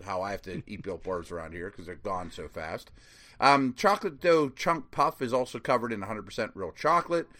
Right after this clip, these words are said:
They're healthy and tasty. Um, they're covered with a light, fluffy texture, super good. Um, they're, the thing about all the Built Bars, are made with a, a collagen protein, which your body absorbs more efficiently and provides tons of health benefits.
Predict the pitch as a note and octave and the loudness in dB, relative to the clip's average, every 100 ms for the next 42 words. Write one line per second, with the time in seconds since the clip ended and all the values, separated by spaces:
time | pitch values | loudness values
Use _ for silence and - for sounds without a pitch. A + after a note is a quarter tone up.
0 | - _ A2+ C#3+ D3 D3 C#3 - - C3+ | -20 _ 0 6 6 4 -4 -4 -4 0
1 | C#3 C#3 - - B2+ A2+ - D#3 G3 - | 0 -2 -4 -6 -6 -4 -6 -8 -10 -14
2 | _ _ _ - C3+ B2+ B2 - C#3+ C#3 | _ _ _ 4 6 6 4 2 2 2
3 | A#2+ A2 G#2 G2+ B2 C#3 - - C3+ B2+ | 0 0 -2 0 2 2 0 -6 -4 -2
4 | A#2+ - B2+ A#2+ - E3 F#3+ - C#3 A#2 | -4 -2 -2 -2 -6 -8 -8 -8 -6 -6
5 | G2+ G#2+ A2+ E3 - - - - - A#2+ | 0 2 2 0 -12 -20 -20 -6 0 4
6 | A#2+ A#2 B2 - - A2 - D2 - B2+ | 4 2 -4 -6 -12 -12 -10 -10 -8 -8
7 | - B2+ G3 G#3 F3+ C#3 D3+ C#3+ G#2+ C3 | -8 -2 2 4 6 6 6 4 4 2
8 | A#2 A#2 A2 A#2 G#2+ A2 A#2 A2+ G#2+ - | 2 0 2 2 0 0 2 0 -2 -6
9 | F#2+ G2 - - - C#3+ D3 A#2 G#2+ - | -4 -6 -8 -8 -2 2 2 0 -6 -2
10 | B2+ C3+ C3+ D#3 D3+ B2+ G#2+ A#2 F2 A2+ | 2 2 0 -8 -6 -6 -6 -6 -2 0
11 | C3 B2+ G2 A2+ A#2+ G2+ G2 F#2+ E2 - | 2 0 -2 -2 -2 -2 -6 -6 -4 -4
12 | D#3+ F3 E3 F3 F3 - - - C3+ B2+ | -4 -4 -4 -6 -6 -14 -20 -10 -6 -6
13 | A#2+ A#2+ A#2+ - - C#3+ C#3+ G#2 F#2+ C3 | -2 0 0 -2 -4 -2 -2 -2 0 0
14 | F3 - D#3 D3+ D3+ E3 D#3 | 0 -2 -2 -2 -2 -4 -4